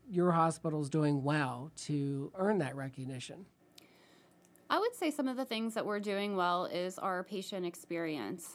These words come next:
Speaker 2: Um, we do value our patients just like any other organization would. Um, for us, and I'm sure Indiana is similar, you know, you,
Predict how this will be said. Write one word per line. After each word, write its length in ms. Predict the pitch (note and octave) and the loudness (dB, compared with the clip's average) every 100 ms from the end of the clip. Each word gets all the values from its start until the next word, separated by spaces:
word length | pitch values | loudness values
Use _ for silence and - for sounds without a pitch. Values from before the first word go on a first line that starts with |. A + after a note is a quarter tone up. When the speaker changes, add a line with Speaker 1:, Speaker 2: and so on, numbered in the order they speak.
| - | -8
Speaker 2:
Um, 400 | G3 E3+ F3 F#3+ | -4 -2 -2 -4
we 320 | G3+ G3 A3+ G#3 | -6 -2 0 0
do 300 | G#3+ A3+ G#3 | 0 0 0
value 800 | G3 F3+ F#3+ G3+ G3+ G#3 A3+ A3 - | 2 2 0 -2 -4 -2 -4 -6 -6
our 120 | G3+ | -4
patients 760 | G#3+ G#3 G#3+ A3 B3+ - - - - | -4 -6 -4 -4 -4 -6 -16 -20 -16
just 220 | - G#3 A#3 | -6 -4 -2
like 140 | G#3+ | -2
any 260 | - G#3 G#3 | 0 0 0
other 160 | G3+ | 0
organization 920 | F#3+ G3+ G#2 G3+ G3 G3+ G3 - G#3 G3 | 0 -2 -2 -2 -4 -4 -4 -4 -4 0
would. 320 | G3 G#3+ B3 - - - - | 0 0 -4 -12 -20 -20 -14
Um, 180 | F#3+ G3 | -8 -8
for 260 | - B3+ B3 | -4 -2 0
us, 460 | A#3+ A#3+ C4+ - - - | 2 2 0 -6 -16 -10
and 320 | G#3 F#3+ F#3+ | -6 -4 -4
I'm 120 | G3+ | -4
sure 160 | G#3 F#3 | -6 -4
Indiana 480 | G#3 G#3 G3 G3+ | -2 0 0 -2
is 100 | G#3+ | -4
similar, 580 | - G#3+ G3 F#3+ F#3+ G#3 - - - _ | -4 -2 0 0 2 0 -4 -20 -20 _
you 100 | A3+ | -2
know, 140 | G#3+ G#3 | 0 0
you, 340 | G#3+ A3 G#3 | 0 -2 -4